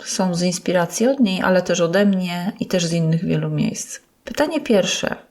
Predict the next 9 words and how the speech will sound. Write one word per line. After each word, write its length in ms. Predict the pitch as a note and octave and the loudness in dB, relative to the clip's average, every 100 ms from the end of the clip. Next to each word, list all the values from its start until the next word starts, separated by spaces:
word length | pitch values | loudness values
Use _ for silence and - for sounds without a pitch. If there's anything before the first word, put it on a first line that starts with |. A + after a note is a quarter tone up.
| _ _ | _ _
Co 160 | - C#4 | -2 2
w 60 | |
moim 340 | C#4 A#3 G#3+ F#3+ | 4 6 6 4
życiu 320 | G3 - E3+ | 0 -2 -4
czuję, 760 | E3+ G#3 F3+ D3+ C#3 E3 G#3+ B3 | -2 0 2 2 2 2 0 0
że 140 | E3+ F3 | 0 0
się 140 | E3 | 0
już 200 | E3+ E3+ | -2 -2
skończyło, 1000 | - E3 D#3+ - G3 E3 D3+ B3 C#4+ | -2 -2 -2 0 0 2 2 0 -4